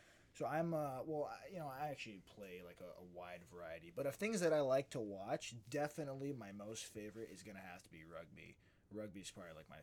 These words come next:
favorite sport to watch. I, I, I've been playing it for a while, you know, as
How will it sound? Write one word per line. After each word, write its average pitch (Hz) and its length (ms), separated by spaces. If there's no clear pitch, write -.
favorite 87 300
sport 71 340
to 82 60
watch. 71 300
I, - 20
I, 78 520
I've 85 100
been 90 140
playing 90 260
it 80 80
for - 140
a 87 160
while, 78 520
you 92 60
know, 92 80
as - 180